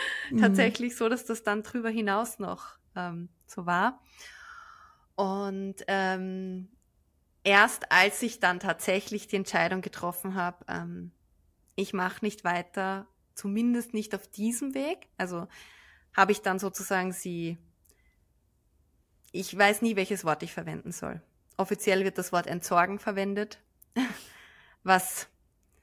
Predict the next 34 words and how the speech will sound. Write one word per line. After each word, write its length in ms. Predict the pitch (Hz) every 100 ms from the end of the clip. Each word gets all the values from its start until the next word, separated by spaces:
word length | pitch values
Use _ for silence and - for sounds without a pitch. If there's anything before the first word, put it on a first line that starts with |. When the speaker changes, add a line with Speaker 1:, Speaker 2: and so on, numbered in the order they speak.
| _
Speaker 2:
sich 200 | - 240
komisch 300 | - 247 247
anfühlt. 640 | 180 208 - 294 370 - _ - - - - - - _ 208
Ähm, 680 | 208 214 214 214 214 220 214 _ _ -
und 240 | 202 208
das 140 | 214
war 140 | 196 202
auch 60 |
ein 80 | 226
schwieriger 360 | - 208 190 180
Schritt, 380 | - 156 - - -
weil 120 | 185
man 120 | 190
das 160 | 190 -
Gefühl 360 | 202 226 214 220
hat, 360 | 202 196 -
boah, 240 | - 190 190
jetzt 180 | 190 190
hat 140 | -
man 160 | 196 196
da 140 | 190
eigentlich 540 | 170 180 196 202 -
künstlich 480 | - 226 226 - 202
Leben 260 | 170 175 226
erzeugt 640 | 220 - 208 214 - - _ _ _ _ _ _ _ _ _ _ _
und 200 | 190 170
wirft 400 | 180 185 - -
es 240 | 180 175 -
eigentlich 500 | 139 165 170 165 -
weg, 200 | - - -
Speaker 1:
Ja. 360 | 214 202 190 - -
Speaker 2:
um's 240 | 165 -
hart 200 | 160 -
auszudrücken. 800 | - - - - - 175 - 170